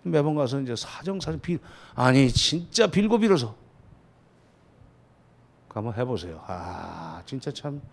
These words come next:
서글픕니다. 관계가 처음에 그렇게 설정이 돼가지고. 어쨌건 그런 식으로 해서 이제 북한은 북한대로 불만이 있었지만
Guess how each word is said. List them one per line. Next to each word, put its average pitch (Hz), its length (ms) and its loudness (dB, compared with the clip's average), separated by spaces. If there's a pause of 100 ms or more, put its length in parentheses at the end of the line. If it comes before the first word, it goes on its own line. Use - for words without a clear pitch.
(840)
서글픕니다. 139 720 -6 (1600)
관계가 160 320 -2
처음에 - 420 -8
그렇게 147 240 -4
설정이 139 380 -4
돼가지고. 98 500 -6 (520)
어쨌건 170 540 4 (580)
그런 180 240 2
식으로 175 260 6
해서 170 200 6
이제 151 220 4
북한은 131 320 0
북한대로 127 400 0
불만이 113 340 -2
있었지만 131 540 -4